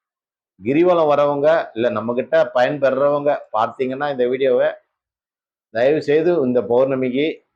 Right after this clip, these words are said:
நம்ம குடிலுக்கு வரும்போது உங்களால முடிஞ்ச உதவியை செய்யுங்க. நான் உங்களை நேரில் பார்த்து பேசின மாதிரி நினைச்சுக்கோங்க.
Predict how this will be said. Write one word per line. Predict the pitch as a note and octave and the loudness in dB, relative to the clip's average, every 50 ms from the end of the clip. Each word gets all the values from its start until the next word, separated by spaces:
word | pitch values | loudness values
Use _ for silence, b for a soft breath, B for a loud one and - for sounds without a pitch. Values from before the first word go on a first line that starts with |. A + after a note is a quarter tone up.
| _ _ _ _ _ _ _ | _ _ _ _ _ _ _
நம்ம | - G#2+ G#2+ G#2+ F#2 A#2+ | -12 -12 -10 -8 -6 -4
குடிலுக்கு | B2 B2+ C3+ C3 B2 A2 A2 A2 | -2 0 0 0 0 0 0 0
வரும்போது | A2 A#2 A#2+ A#2+ A#2+ A#2+ A#2 B2+ C#3+ G#2+ G#2+ A2+ G2+ | 0 0 0 0 0 2 2 0 0 -2 -4 -6 -8
உங்களால | G2+ G#2+ A2+ A#2+ B2+ C3+ C3+ A#2+ A#2+ | -4 0 2 2 2 2 0 -2 -4
முடிஞ்ச | B2 C3 C#3 D3+ D#3 E3 | -6 -6 -8 -6 -2 0
உதவியை | C#3+ A#2+ A#2+ A#2+ B2+ B2 B2 A#2+ A#2+ A#2 A#2+ | 0 0 0 0 0 0 0 0 -2 -2 -4
செய்யுங்க. | - G#2+ A2+ A#2 A2+ A2 G#2+ G#2+ A2+ - - _ _ _ _ _ _ _ _ _ _ _ _ | -8 -8 -8 -8 -8 -4 -2 -2 -2 -2 -4 _ _ _ _ _ _ _ _ _ _ _ _
நான் | - G2 G2+ G2+ G2 | -8 -6 -6 -6 -6
உங்களை | G2 G2+ G2+ G2+ | -4 -4 -4 -4
நேரில் | G2 G#2 A2+ B2+ C#3+ D3 D#3 D#3+ D#3 C#3+ | -2 -2 0 0 2 2 2 0 -2 -2
பார்த்து | - C3 B2+ C3 C3 B2+ - C#3+ | 0 0 2 2 0 0 -4 -6
பேசின | A#2 B2 B2 A#2+ A#2+ A#2+ A#2+ A2 | -2 0 0 -2 -2 -2 -6 -6
மாதிரி | G#2+ A#2+ A#2+ A#2 A2 | -4 -4 -6 -6 -6
நினைச்சுக்கோங்க. | G#2 G2 _ G#2 G2 F#2+ F2+ F2+ F#2 | -8 -10 _ -16 -16 -16 -12 -10 -10